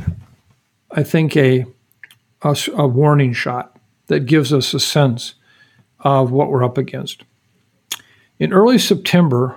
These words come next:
officials in South Korea announced a really quite ambitious plan to vaccinate thirty million people against influenza, ten, ten million more than they had the previous year. And really, their, their whole intent was an increase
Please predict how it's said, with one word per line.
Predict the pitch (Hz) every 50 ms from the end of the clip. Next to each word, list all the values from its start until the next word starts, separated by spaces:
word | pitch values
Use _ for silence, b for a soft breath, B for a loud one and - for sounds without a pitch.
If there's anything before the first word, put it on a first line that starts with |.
| - -
officials | 135 127 - - 180 175 - 190 160 127 135
in | 143
South | 131 - 151 143 143 139 - -
Korea | - - 147 143 143 143 131 127
announced | 139 139 131 131 131 127 127 131 123 - - - _ _ _
a | - 135 131 -
really | - 165 180 240 247 190 127
quite | - - - 185 175 160
ambitious | 143 131 131 120 131 135 - - 131 107 -
plan | - - 139 135 131 127 127 123 123
to | - 143
vaccinate | 127 123 131 139 139 - - - 143 127 123 -
thirty | - - 170 170 170 160
million | 147 147 143 139 139 135 123
people | 117 - - 135 131 - 135 123
against | 113 117 131 123 120 - -
influenza, | 131 123 117 - 123 120 123 127 127 110 123 - _ _ _ _ _ _ _ _ _ - _ _
ten, | - 180 180 175 165 160 175 - -
ten | - - 226 240
million | 214 185 185 175 156 135
more | 131 147 160 139 113
than | 117 131 135
they | 127 127 120
had | 127 135 131 120
the | 127
previous | 117 - - 139 131 123 127 127 117 - - -
year. | 151 143 143 123 117 - - _ _ b b b b b b b b b b b b b _
And | - 147 147 139
really, | 135 160 165 160 156 143 135 127 165
their, | 269 - 214 143 139 131 135 135
their | 135 123 113
whole | 107 151 147 147 139
intent | 131 117 - - 151 147 139 -
was | - 135 127 117 131
an | 135
increase | 131 131 143 139 - - 143 135 127 127 120 113 - -